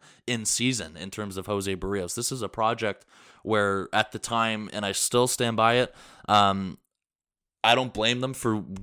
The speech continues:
doing what they did in terms of the contract. At the time, take away what you thought or you saw last year. When the, in the moment when it was done, I thought it was the right signing to do. Um, of course, that can, if this continues to unravel like the way it is, of course, that's not gonna age very well. And quickly, it's gonna go down as,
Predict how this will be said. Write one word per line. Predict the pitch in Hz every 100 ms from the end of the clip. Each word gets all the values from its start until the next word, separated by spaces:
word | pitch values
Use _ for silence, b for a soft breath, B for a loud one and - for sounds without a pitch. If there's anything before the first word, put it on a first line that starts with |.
| -
doing | 113 113
what | 110
they | 110
did | 110
in | 113
terms | 104 113 104
of |
the | 98
contract. | 95 113 113 117 -
At | 113 127
the | 139
time, | 131 120 113
take | 120 120
away | 123 117
what | 110 104
you | 107
thought | - 107 98 98
or | 98
you | 95
saw | 95 107 95
last | 95 98 -
year. | 95 85 B B B
When | 101 113
the, | 120 117
in | 127 139
the |
moment | 139 120 123 120
when | 107 104
it |
was | 98 92
done, | 95 101 98 87 b b b b -
I | 104
thought | 120 110
it | 101
was | 98
the | 98
right | 98 92
signing | - 95 92
to |
do. | 87 95 90 90 B -
Um, | 104 98 95
of | 92
course, | 120 98 -
that | 104 -
can, | 110 98 95
if | 98
this | - 110 -
continues | 107 - 107 98
to | -
unravel | 98 98 101 95
like | 95 -
the | 95
way | 95
it | 95
is, | 113 92
of |
course, | - 107 95
that's | 101 98
not | 101 101
gonna | 98
age | 95 95
very | 98 98
well. | 95 95 90 B B
And | - 98
quickly, | 127 123 113
it's | 98
gonna | 110 101
go |
down | 98 98 98
as, | 90 -